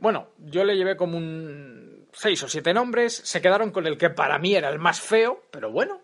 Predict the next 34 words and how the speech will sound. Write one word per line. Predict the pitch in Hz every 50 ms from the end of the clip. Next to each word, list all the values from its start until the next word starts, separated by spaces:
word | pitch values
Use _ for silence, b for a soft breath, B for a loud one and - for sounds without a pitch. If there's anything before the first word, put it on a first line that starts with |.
| _
al | - - - -
final | - - 131 127 143 160 - - - _ _ - - -
ellos, | - - - - - - - - _ _ - _
ellos | - 143 139 147 147 131
mandan. | 175 220 262 277 262 269 262 254 262 247 B B B B B B B B B B
Él | - 269 285 247
seguía | - - 247 220 185 202 196
insistiendo | 196 180 - - - 170 - - - 240 240 240 220 214 214 208 214 202 - _ _ _ _
que, | - 170 165 156 151 143 139 135 127 120 120 120
bueno, | - 147 147 -
pues | - 143 - - -
que, | - - 110 82 78 - - - _ _ _ _ _ -
que | - 120
se | - - 120
podía | - 117 117 123 127 127
mirar, | 127 127 170 247 277 247 240 220 -
que | - 135 113
había | 110 117 113 107
presupuesto, | - 131 - - - 143 - 254 269 262 269 - 247 226 185
que | 175
no | 147 131 120
sufriera | - 143 143 - 143 147 147 143 147 143
por | 190 226 262
eso. | 262 262 - 254 240 240 240 B B B B B B B B B B B B B
Ah, | - 170 165 156 151 143 135 131 127 123 120 120 120 120 - _ _ _ _ _ _ _ _ _ _ _ _ _ _ _ _ - - - _ _
yo | 226 226 180 160 170 190 190
le | 190 202 185
pregunté | - 151 165 160 147 147 151 147 - 190 240 262
si | - - 202 151
había | 117 131 131 123
hablado | 123 135 143 151 151 156 139 131 - -
con | - 135 123 117
los | 110 - -
jefes | - 160 214 214 - 226 269 - - - _